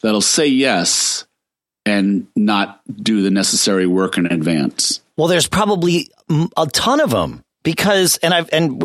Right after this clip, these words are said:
Speaker 2: you know, we've both worked with them where th-, they're great players and they're so confident in their abilities that they,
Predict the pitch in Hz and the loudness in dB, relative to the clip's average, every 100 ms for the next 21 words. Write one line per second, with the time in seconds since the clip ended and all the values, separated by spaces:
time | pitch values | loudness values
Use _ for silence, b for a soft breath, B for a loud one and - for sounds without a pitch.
0 | - 165 208 131 143 156 160 214 277 - | -2 0 2 2 0 0 0 0 -2 0
1 | - 104 87 b b b - 190 180 170 | -2 0 -2 b b b -2 2 2 0
2 | - - 165 139 147 117 113 123 156 135 | -4 -12 -8 -2 0 0 0 2 0 -2
3 | - 226 208 139 - - 143 143 131 247 | -2 0 2 0 0 -2 0 0 2 0
4 | 277 185 123 107 104 85 101 101 95 92 | 0 0 0 0 -2 -2 0 0 0 0
5 | 87 82 82 85 - - b b b _ | 0 0 0 -2 -4 -8 b b b _
6 | 120 131 147 - 147 | -4 0 -2 -2 0